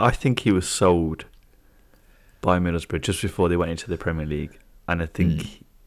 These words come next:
Speaker 1: he was released by Aston Villa when they were in the Premier League.
Speaker 2: Two
Speaker 1: So
Speaker 2: appearances
Speaker 1: I
Speaker 2: for Middlesbrough in twenty sixteen. <laughs>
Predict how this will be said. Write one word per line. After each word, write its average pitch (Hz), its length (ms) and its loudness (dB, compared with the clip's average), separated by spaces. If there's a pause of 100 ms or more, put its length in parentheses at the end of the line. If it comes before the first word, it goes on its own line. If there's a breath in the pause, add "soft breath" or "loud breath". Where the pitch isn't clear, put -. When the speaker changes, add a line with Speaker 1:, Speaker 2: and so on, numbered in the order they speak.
(300)
Speaker 1:
he 92 200 -6
was 78 300 -6
released 82 420 -2
by 82 160 2
Aston 80 280 -4
Villa 78 320 0 (280)
when 85 200 0
they 78 120 -2
were 78 120 2
in 73 100 -2
the 71 60 -8
Premier 69 280 -8
League. 67 240 -10 (2000)
Speaker 2:
Two - 160 4
Speaker 1:
So 107 120 12
Speaker 2:
appearances 78 280 6
Speaker 1:
I 85 120 8
Speaker 2:
for 85 60 4
Middlesbrough 82 420 0
in 80 80 -2
twenty 82 220 0
sixteen. - 560 2
<laughs> - 60 -8